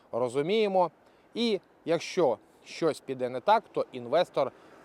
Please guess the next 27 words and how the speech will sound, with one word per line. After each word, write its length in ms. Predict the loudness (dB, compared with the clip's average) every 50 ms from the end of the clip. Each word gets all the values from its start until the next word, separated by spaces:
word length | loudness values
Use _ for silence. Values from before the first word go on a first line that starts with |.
| -20 -20
знає, 420 | -18 -6 -2 0 2 2 0 -2 -6
що 340 | -12 -14 -8 -4 -4 -4 -4 -6 -12 -10 -8
автомобіль 640 | -8 -8 -8 -10 -12 -12 -12 -8 -4 -4 -4 -4 -4 -10 _ _ _ _ _ _ _ _
знаходиться 520 | -10 -10 -6 -4 -6 -6 -6 -6 -10 -12
в 180 | -12 -10 -10 -6
нього 220 | 0 4 4 4
власності, 540 | 4 6 4 4 4 4 0 -8 -8 -8 -10 -10 -10 -14 -20 _ _
в 40 | -4
ході 200 | -4 -2 -2 -4
працює 500 | -6 -6 -8 -8 -4 -2 2 2 2 2 0 -4 _ _
він 180 | -10 -10 -10 -10
в 80 | -8 0
нашому 500 | 2 2 2 2 -2 -6 -6 -6 -10 -10 _ _ _ _ _
автопарку. 640 | -2 -2 -2 -2 -6 -4 -2 -4 -6 -6 -8 -16 -20 -20 _ _ _
І 100 | -6 -2
без 200 | 0 0 -2 0
нього 220 | 2 2 4 4
ми 120 | 2 -2 -6
нічого 280 | -6 -6 -4 -4 -4
не 80 | -4 -4
можемо 280 | -6 -6 -6 -6 -8 -6
зробити. 360 | -6 -6 -6 -6 -10 -14 -8 2
Про 120 | 2 2
це 160 | 4 6 4
ми 100 | 4 4
сьогодні 440 | 0 2 4 6 6 6 6 2 -2 -4 -6 -18 -20 _ _ _ _
поговоримо. 680 | 4 6 6 6 6 8 8 8 8 6 4 2 -2